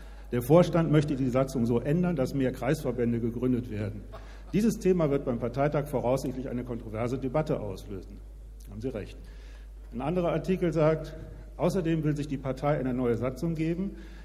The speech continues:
die sich weniger an Kleinstgruppen orientiert. Diese sind zum Bremsklotz geworden, hatte der Landesvorsitzende Michel Marsching im Vorfeld mitgeteilt.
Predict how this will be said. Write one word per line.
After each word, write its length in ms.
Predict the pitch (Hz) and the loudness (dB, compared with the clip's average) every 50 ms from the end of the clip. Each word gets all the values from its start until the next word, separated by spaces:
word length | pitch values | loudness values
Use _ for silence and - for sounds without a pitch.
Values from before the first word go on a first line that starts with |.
| - - - | -12 -8 -8
die 60 | 123 | -6
sich 220 | 117 131 127 127 127 | -4 -4 -2 2 4
weniger 360 | 151 175 180 165 147 131 - | 4 6 6 4 2 2 0
an 140 | 127 127 - | -2 -2 -2
Kleinstgruppen 800 | - - 139 139 160 185 175 - - - - 113 110 110 110 107 | -2 0 0 2 2 0 -2 -4 -8 -6 -4 -4 -4 -2 -4 -4
orientiert. 760 | 104 110 110 110 110 104 101 101 - - 101 95 92 - - - - - - - - - - - - - | -4 -2 -2 -2 -4 -6 -6 -8 -10 -8 -8 -8 -8 -10 -12 -14 -16 -16 -16 -16 -16 -16 -16 -16 -10 -4
Diese 260 | - 151 190 175 196 143 | 0 0 2 2 2 0
sind 320 | 147 165 160 160 160 160 | 0 0 0 0 0 0
zum 160 | 151 139 123 | -2 -4 -2
Bremsklotz 680 | 113 113 135 165 190 185 - - - 113 110 107 - - | 0 0 2 2 0 0 -4 -6 -4 -4 -4 -4 -6 -6
geworden, 520 | - 110 101 107 101 107 113 107 104 110 113 | -6 -4 -2 -2 -2 -2 -2 -4 -4 -4 -4
hatte 200 | 135 131 139 127 | -4 -2 -2 -2
der 100 | 127 120 | -2 0
Landesvorsitzende 840 | 127 135 135 131 127 - 131 127 123 117 123 117 - - - 120 120 | 0 0 0 0 -2 -2 -2 -2 -2 -2 -2 -4 -6 -6 -6 -4 -2
Michel 340 | 120 113 - - 123 123 117 | -2 -2 -2 -2 -2 -2 0
Marsching 360 | 117 117 110 117 - 123 117 | -2 -2 -2 -4 -4 -4 -4
im 140 | 127 117 113 | -4 -2 0
Vorfeld 380 | - 131 120 117 135 139 147 | 2 2 2 2 0 0 0
mitgeteilt. 580 | 160 165 - - 117 98 - - 92 95 92 | -2 -4 -4 -4 -8 -8 -8 -10 -10 -10 -10